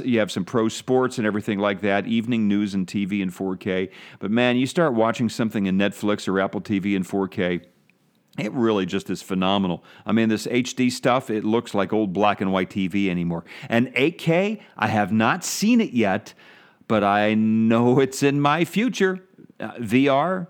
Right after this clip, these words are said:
virtual reality, movies are gonna be out there soon with a three hundred and sixty degree view, but I, I gotta tell you, that is just gonna be so out of hand. It's gonna be just a completely different podcast for us to talk about that, okay?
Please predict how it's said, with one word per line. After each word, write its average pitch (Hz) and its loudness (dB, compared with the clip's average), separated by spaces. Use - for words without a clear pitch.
virtual 131 2
reality, 143 2
movies 165 2
are 196 0
gonna 202 2
be 190 2
out 240 -4
there 190 0
soon 131 0
with 120 0
a 107 0
three 185 -2
hundred 165 0
and 120 -4
sixty 143 -4
degree 113 2
view, 98 2
but 92 -4
I, - -4
I 120 2
gotta 113 0
tell 120 0
you, 92 0
that 113 2
is 107 0
just 123 -6
gonna 113 2
be 98 -2
so 135 0
out 123 2
of 110 -2
hand. 104 0
It's 110 -2
gonna 110 0
be 104 2
just 98 -6
a 95 -8
completely 127 -4
different 95 -4
podcast 95 -2
for 98 -6
us 82 -6
to - -12
talk 101 -2
about 95 -6
that, 98 2
okay? 113 -4